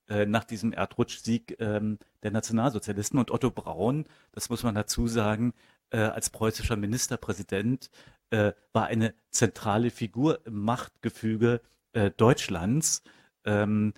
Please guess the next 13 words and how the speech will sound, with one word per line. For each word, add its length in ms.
weil 160
das 160
ist 80
ja 100
das 160
Erbe 440
der 180
Zeit 400
nach 160
neunzehnhundertachtzehn, 1080
dass 160
es 140
eigentlich, 520